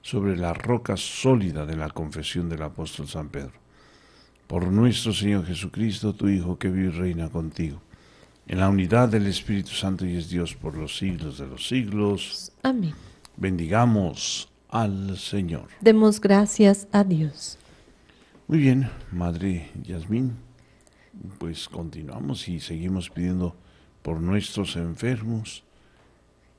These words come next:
Speaker 2: Y tenemos por aquí las intenciones de Marta Márquez de San Diego. Acción de gracias a Dios por lo recibido y no recibido, por todas las intenciones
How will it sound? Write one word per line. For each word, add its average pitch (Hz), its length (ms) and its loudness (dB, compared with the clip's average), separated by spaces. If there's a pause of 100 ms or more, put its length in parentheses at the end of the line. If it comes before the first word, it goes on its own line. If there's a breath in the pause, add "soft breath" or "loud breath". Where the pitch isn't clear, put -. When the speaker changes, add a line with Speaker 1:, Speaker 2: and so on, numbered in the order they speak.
(160)
Speaker 2:
Y 294 100 0
tenemos 202 580 4
por 190 140 -2
aquí 190 180 0
las 196 220 4
intenciones 208 680 2
de 202 80 -2
Marta 190 280 0
Márquez 196 420 -2
de 202 80 0
San 185 260 -2
Diego. 214 260 2
Acción 247 320 -2
de 202 100 4
gracias 190 400 0
a 196 80 2
Dios 196 220 2
por 196 160 -2
lo 190 120 6
recibido 202 460 0
y 208 40 4
no 196 140 4
recibido, 196 600 -2
por 196 120 -8
todas 196 220 2
las 190 220 -2
intenciones 196 800 -2